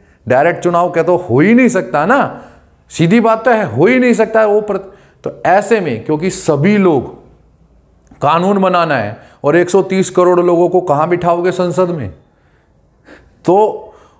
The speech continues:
मान के चले चल वोटर अठारह साल से ऊपर वाला है सिर्फ उनको, तो भी साठ करोड़ लोग कहाँ बिठाओगे देश में? कोई जगह है ऐसे जहाँ इकट्ठा करके पूछ सको आप? बार बार कितनी बार इकट्ठा करोगे? संभव नहीं है। विशाल आबादी और विशाल क्षेत्रफल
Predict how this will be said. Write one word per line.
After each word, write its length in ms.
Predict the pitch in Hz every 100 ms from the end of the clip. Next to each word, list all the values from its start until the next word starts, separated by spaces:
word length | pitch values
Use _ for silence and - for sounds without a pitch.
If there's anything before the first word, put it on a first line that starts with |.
| -
मान 220 | 143 175
के 100 | 180
चले 240 | 175 180 180
चल 200 | 190 175
वोटर 640 | 143 160 185 165 147 -
अठारह 340 | 123 151 151 160
साल 260 | 160 151
से 100 | 147
ऊपर 240 | 156 139 143
वाला 280 | 135 117 95
है 220 | 90 95
सिर्फ 280 | - 151 147
उनको, 260 | 160 151
तो 260 | 120 - 160
भी 120 | 180
साठ 280 | 170 156 156
करोड़ 320 | 175 170 170
लोग 220 | 175 156
कहाँ 160 | 147 151
बिठाओगे 400 | 156 156 160 170
देश 240 | 170 165
में? 160 | 120 92 - _ _ _ _ _ _ _ _ _ _ _ _
कोई 120 | 135
जगह 220 | 135 135 160
है 140 | 156
ऐसे 340 | 220 - 196
जहाँ 160 | 123 139
इकट्ठा 320 | 139 139 156
करके 260 | 151 143 156
पूछ 280 | 151 156 143
सको 280 | 143 139
आप? 200 | 104 92 117
बार 200 | 113 127
बार 160 | 147
कितनी 260 | 143 143 156
बार 140 | 160
इकट्ठा 300 | 156 156 156
करोगे? 320 | 147 143 117 98 - _ _ _ _ _
संभव 420 | - 160 185 220
नहीं 260 | 214 190 131
है। 200 | 95 - _ _ _ -
विशाल 500 | 123 143 170 202 220
आबादी 720 | 202 196 196 220 262 262 -
और 140 | 165 165
विशाल 400 | 170 190 180 190
क्षेत्रफल 600 | 190 165 - 139 131